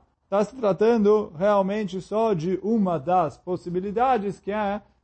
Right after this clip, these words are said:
quando o Reuven jurou que ele não vai aproveitar do Shimon, e o Shimon encontrou a coisa perdida do Reuven, que o Shimon pode devolver pro Reuven, e o Reuven,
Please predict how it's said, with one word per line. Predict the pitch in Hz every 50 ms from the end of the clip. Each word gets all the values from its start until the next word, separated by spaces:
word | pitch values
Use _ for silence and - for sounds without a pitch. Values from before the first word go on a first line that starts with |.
| _
quando | _ - 196 220 220 190 185
o | 175 147 143 160
Reuven | 160 170 165 156 131 135 190 214 214 180 151 127
jurou | 120 127 160 165 196 202 180
que | - - - 160 156 -
ele | 202 247 277 247 196 185
não | 170 165 170 175 165
vai | 143 151 180 190 180 165
aproveitar | 147 143 - 160 160 139 139 143 135 - 175 170 170 165 147 123
do | 113 131 160 165 165
Shimon, | - - 156 139 131 - 135 165 202 185 -
e | 151 175
o | 175
Shimon | - - 185 196 226 226
encontrou | 208 185 160 170 156 175 180 180
a | 160
coisa | - - 175 165 156 139
perdida | - 143 135 135 156 151 139
do | 127 143
Reuven, | 139 131 123 110 101 123 160 220 339 - - _ _ _ _ _ _ _ _ _ _
que | - 226 247 247 220 165 - -
o | - 170 208 208 190 160 123 - - _ _ _ _
Shimon | _ - 190 190 185 208 214 190 160 127 - _ -
pode | - 220 233 214 165 170
devolver | 165 170 156 156 147 131 151 185 185 156 120 -
pro | - 151 160 175 170 156
Reuven, | 135 135 139 135 127 117 101 113 110 117 147 185 - _ _ _ _ _ _ _ _ _ _ -
e | 202 233 233 226 196 - -
o | - 185 202 214 214 208 196 180 165 143 131 - - -
Reuven, | 147 147 170 180 185 180 160 135 151 190 202 196 175 147 123 101